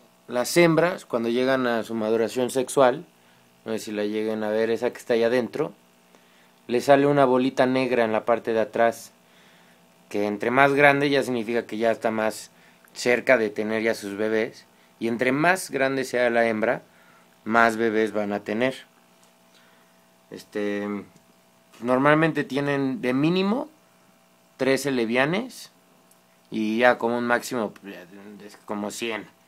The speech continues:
muchísimos. Este, tienen capacidad de almacenar, almacenar la esperma del macho,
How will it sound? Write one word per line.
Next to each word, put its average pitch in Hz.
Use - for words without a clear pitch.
muchísimos. 107
Este, 113
tienen 156
capacidad 123
de 123
almacenar, 110
almacenar 110
la 127
esperma 117
del 110
macho, 120